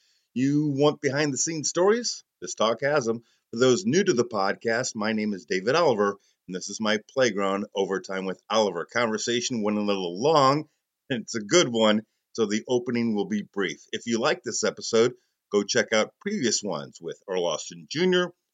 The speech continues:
Ron Golden, and Coach Grauer. Maybe throw in a Mike Bush or a John Hewlett, documenting Saint Louis and having a ball. Ron Zecker, known for his success officiating basketball, we kicked this one off when he was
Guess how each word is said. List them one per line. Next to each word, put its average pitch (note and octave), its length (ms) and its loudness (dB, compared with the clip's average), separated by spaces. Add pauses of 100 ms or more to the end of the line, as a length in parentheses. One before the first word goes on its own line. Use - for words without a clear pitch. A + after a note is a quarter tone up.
Ron F#2 260 -4
Golden, D#3 420 2
and B2+ 160 -2
Coach - 460 -4
Grauer. D3+ 400 0 (420)
Maybe G2+ 220 -6
throw G#2+ 340 0
in G#2 60 -2
a F#2+ 60 -2
Mike E2+ 260 -8
Bush - 460 0 (100)
or F2+ 100 -4
a F2 60 -4
John F2+ 300 -2
Hewlett, F3+ 340 4 (460)
documenting F#2+ 520 -4
Saint F#2+ 240 -8
Louis E3+ 360 0
and G#2+ 240 -8
having G2 260 -2
a G2+ 60 2
ball. E2+ 420 -2 (300)
Ron D#3+ 300 4
Zecker, B2 540 0
known D#3 360 2
for A#2+ 240 -4
his A#2+ 180 -2
success C3+ 500 -2
officiating A2+ 760 -6
basketball, G2 760 -2 (260)
we D3 120 -6
kicked - 300 -2
this G#3+ 200 2
one G2+ 160 0
off F2+ 240 0 (400)
when A#2 120 -2
he B2+ 60 0
was A#2 180 -2